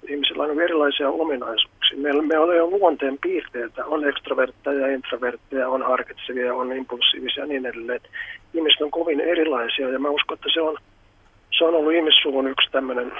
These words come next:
jos nyt menestyksestä voi puhua, kun ihmisen osalta, niin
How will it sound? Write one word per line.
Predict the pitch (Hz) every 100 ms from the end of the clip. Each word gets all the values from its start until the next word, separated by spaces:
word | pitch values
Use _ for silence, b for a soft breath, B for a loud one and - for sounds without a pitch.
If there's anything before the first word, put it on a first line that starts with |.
| B B -
jos | -
nyt | 156 -
menestyksestä | 135 - - - - 131
voi | 131
puhua, | - 185 156 -
kun | - - _ _ _ _ _ _ _ _ -
ihmisen | 131 - 120
osalta, | 123 123 123
niin | 123 123 -